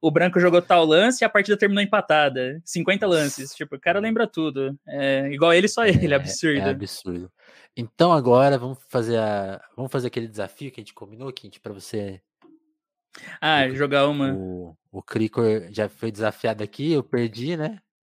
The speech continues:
Speaker 1: Tá.
Speaker 2: Lógico.
Speaker 1: <laughs> Vamos lá.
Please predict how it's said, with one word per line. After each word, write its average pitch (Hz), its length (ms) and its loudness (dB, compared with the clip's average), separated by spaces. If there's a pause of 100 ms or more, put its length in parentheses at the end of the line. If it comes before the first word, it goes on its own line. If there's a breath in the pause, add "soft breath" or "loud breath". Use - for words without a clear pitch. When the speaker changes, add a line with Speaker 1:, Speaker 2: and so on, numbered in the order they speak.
(680)
Speaker 1:
Tá. 95 80 -10
Speaker 2:
Lógico. 123 560 0 (560)
Speaker 1:
<laughs> - 500 -6 (720 loud breath)
Vamos 135 220 -2
lá. 123 140 4